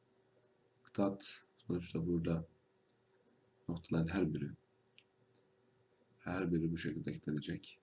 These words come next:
Data bizim bu fonksiyonun içine gelen bir parametre ve data metoduyla bağlanmış durumda. Görsel dom nesnelerine.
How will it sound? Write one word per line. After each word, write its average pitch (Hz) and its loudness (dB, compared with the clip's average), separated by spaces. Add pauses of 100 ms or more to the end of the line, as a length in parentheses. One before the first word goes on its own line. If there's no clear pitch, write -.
(1200)
Data 117 4 (1900)
bizim 92 0
bu 90 -2
fonksiyonun 90 -2
içine 87 2
gelen 80 4
bir 76 -4
parametre 82 2 (400)
ve 92 4
data 101 6
metoduyla 82 4
bağlanmış 80 6 (120)
durumda. - -4 (760)
Görsel 80 0
dom 80 6
nesnelerine. - -4